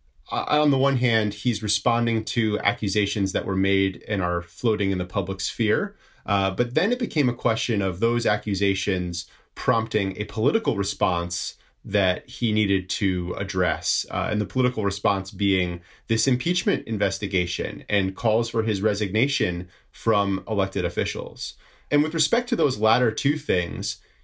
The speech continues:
he has been defiant. He has pushed hard. He has said that lawmakers calling for his resignation are motivated by politics. He has said that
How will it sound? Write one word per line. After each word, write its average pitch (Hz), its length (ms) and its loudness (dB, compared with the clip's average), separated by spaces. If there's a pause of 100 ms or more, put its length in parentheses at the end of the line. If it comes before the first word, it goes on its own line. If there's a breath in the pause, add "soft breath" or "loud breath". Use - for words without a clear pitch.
he - 160 -2
has 156 260 4
been 110 200 2
defiant. 85 760 -2
He 143 200 0
has 143 200 2
pushed - 360 -4
hard. - 380 -4 (280 soft breath)
He 131 180 2
has 120 180 2
said 113 280 2
that 101 320 2
lawmakers 110 560 0
calling 104 280 0
for 101 120 -8
his 101 180 0
resignation 95 640 -2
are 87 100 -2
motivated 92 480 0
by 87 140 -2
politics. - 840 -2 (320 soft breath)
He 113 240 0
has 98 320 0
said 92 560 0 (240 soft breath)
that 85 600 0